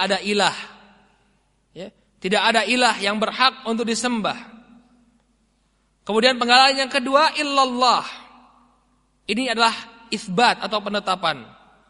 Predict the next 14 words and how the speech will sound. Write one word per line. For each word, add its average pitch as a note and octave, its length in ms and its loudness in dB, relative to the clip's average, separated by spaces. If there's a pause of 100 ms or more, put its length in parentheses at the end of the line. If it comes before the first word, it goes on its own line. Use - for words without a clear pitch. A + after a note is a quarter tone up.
(420)
Jadi F#3 240 -4
kita C4+ 240 0
menafikan C#4 720 0
segala D4+ 560 2
yang C#4+ 160 0
disembah, A#3+ 520 0 (1400)
kemudian A#3 280 -2
kita A#3 240 -6
tetapkan A#3 640 -4
bahwa G3 240 -4
yang G3 120 -4
disembah G3 440 -4
itu F#3+ 160 -8
hanya G#3 320 -2